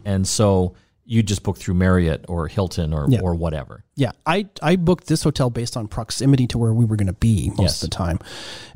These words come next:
Speaker 1: And
Speaker 2: And
Speaker 1: through hotels dot com.
Speaker 2: through hotels dot com. And I'm thinking, "Okay, that's cool." And then I get an email. It was a Hilton Garden Inn was
Speaker 1: Yes.
Speaker 2: the hotel that I booked, and got a really good deal.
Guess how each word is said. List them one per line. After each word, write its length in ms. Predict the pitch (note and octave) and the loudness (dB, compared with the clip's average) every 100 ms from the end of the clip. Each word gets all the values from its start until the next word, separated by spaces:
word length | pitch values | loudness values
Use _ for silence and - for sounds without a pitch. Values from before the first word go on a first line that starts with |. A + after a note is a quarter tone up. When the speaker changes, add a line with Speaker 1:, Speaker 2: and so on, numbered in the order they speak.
| - | -2
Speaker 1:
And 160 | B2+ | 0
Speaker 2:
And 60 | C3 | 2
Speaker 1:
through 100 | A2 | 0
hotels 380 | F#2 - E2+ D#2 | -2 -4 -6 -4
dot 160 | D#2+ - | -8 -8
com. 220 | C#2 - _ _ | -10 -12 _ _
Speaker 2:
through 160 | - D#3 | 2 4
hotels 300 | D#3 D3+ C3 | 4 2 0
dot 120 | F#2 | -2
com. 280 | - A3+ A#2 - - F#3 | 0 0 0 -4 -8 -4
And 160 | F3 | -2
I'm 80 | F3+ | -4
thinking, 340 | - F#3 D#3 D3 | -6 -8 -8 -8
"Okay, 240 | A3+ D#3 | -4 -2
that's 220 | E3+ G#3 - | 0 -2 -4
cool." 440 | - A2 F#3 G3 - | -2 0 -2 -2 2
And 80 | |
then 100 | F3+ | 4
I 40 | G#3 | 4
get 140 | G3+ | 4
an 100 | F3+ | 2
email. 460 | - F#3 G#3+ C3+ D3 | 2 2 2 2 0
It 60 | E3+ | 0
was 160 | E3 D#3 | 0 2
a 40 | |
Hilton 300 | D#3+ G3+ E3+ | 2 4 4
Garden 240 | C3+ B2+ | 4 2
Inn 180 | A#2 G#2+ G#2 _ - | 2 0 -4 _ -6
was 80 | G2 | -4
Speaker 1:
Yes. 40 | |
Speaker 2:
the 80 | D#2+ | -2
hotel 300 | A2+ - A2 | -2 -2 -2
that 140 | A2 | 2
I 60 | G#2+ | 2
booked, 360 | G#2 G#2 - - - - - _ | 2 2 0 -12 -16 -20 -20 _
and 600 | - C3+ C3+ C3 B2+ - D#3+ | 0 4 6 4 2 -2 -6
got 120 | B2 | -4
a 20 | |
really 180 | A#2+ C#3+ | 0 2
good 140 | F#3 | 2
deal. 340 | D3+ C3 F3+ | 2 2 0